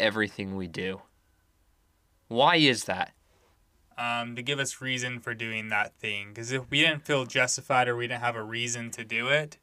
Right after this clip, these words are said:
Speaker 2: and felt good about that reason, we wouldn't do it.
Speaker 1: Isn't it interesting that sometimes we can, uh,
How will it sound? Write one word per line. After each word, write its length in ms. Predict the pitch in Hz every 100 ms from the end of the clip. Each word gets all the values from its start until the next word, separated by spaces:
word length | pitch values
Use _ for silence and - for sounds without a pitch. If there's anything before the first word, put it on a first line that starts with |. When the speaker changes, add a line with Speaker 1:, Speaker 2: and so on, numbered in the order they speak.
| -
Speaker 2:
and 180 | 120 110
felt 240 | 120 113
good 180 | 120 120
about 280 | 117 120 117
that 160 | 117
reason, 340 | 113 123 127 120
we 120 | 110
wouldn't 340 | 113 110 101
do 200 | 101 104
it. 160 | 101 95 _ _ _ _ _ _ -
Speaker 1:
Isn't 300 | 170 202 233
it 100 | 170
interesting 720 | 135 139 - 156 - 160 160
that 180 | 131 113
sometimes 720 | - 131 135 135 135 143 151 127
we 160 | 117
can, 280 | 107 110 104
uh, 340 | 98 95 90